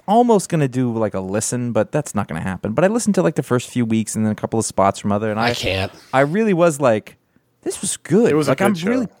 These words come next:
Speaker 1: proud of the work.
Speaker 3: Yeah.
Speaker 2: We booked good guests. We prepared.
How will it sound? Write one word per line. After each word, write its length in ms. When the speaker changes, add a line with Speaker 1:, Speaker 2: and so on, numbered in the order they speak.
Speaker 1:
proud 440
of 140
the 100
work. 460
Speaker 3:
Yeah. 40
Speaker 2:
We 160
booked 720
good 260
guests. 680
We 300
prepared. 1000